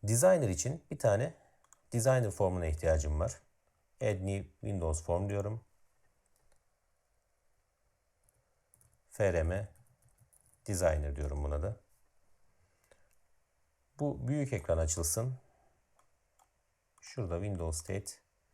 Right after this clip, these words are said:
Maximize diyorum ve buraya bir tane şuradan Dashboard Designer. Bakın şunu atıyorum arkadaşlar. Ne kadar kolay olduğunu göreceksiniz. Daha önce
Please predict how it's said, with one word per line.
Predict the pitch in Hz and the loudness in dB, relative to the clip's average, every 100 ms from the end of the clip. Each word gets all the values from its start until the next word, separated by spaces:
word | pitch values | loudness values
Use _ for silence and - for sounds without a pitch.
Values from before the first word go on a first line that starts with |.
| _ _ _ _ _ _ - | _ _ _ _ _ _ -6
Maximize | 95 85 - 87 80 76 - - | -4 -2 -4 -2 0 -2 -4 -6
diyorum | 90 85 90 - 101 | -4 -4 -6 -8 -6
ve | 110 | -4
buraya | 123 85 85 - _ _ _ _ - _ _ _ _ - _ _ _ _ | -2 -2 -2 -6 _ _ _ _ -20 _ _ _ _ -20 _ _ _ _
bir | 131 | -6
tane | 113 87 82 | 0 0 0
şuradan | 78 98 85 101 104 - 123 | -4 -4 -2 -2 -8 -8 -2
Dashboard | 110 - 87 95 - | -2 -2 -6 -6 -4
Designer. | 92 92 76 76 - - | 2 2 2 -4 -10 -10
Bakın | 107 - 92 98 _ _ _ - _ _ _ | -8 -6 -8 -10 _ _ _ -20 _ _ _
şunu | - 107 | -10 -4
atıyorum | 104 80 85 76 73 | -2 -2 -4 -6 -6
arkadaşlar. | 78 - - - - _ _ _ _ _ _ _ _ _ _ _ _ _ _ _ _ _ _ _ _ _ _ _ _ _ _ _ _ - - _ | -8 -12 -14 -16 -20 _ _ _ _ _ _ _ _ _ _ _ _ _ _ _ _ _ _ _ _ _ _ _ _ _ _ _ _ -20 -20 _
Ne | 120 | -2
kadar | 113 95 - | 2 2 2
kolay | - 101 85 | 2 2 2
olduğunu | 80 101 104 | 0 -2 0
göreceksiniz. | 95 82 78 - 80 95 | -2 -2 -4 -4 -2 2
Daha | 98 | 2
önce | 98 101 | 0 -4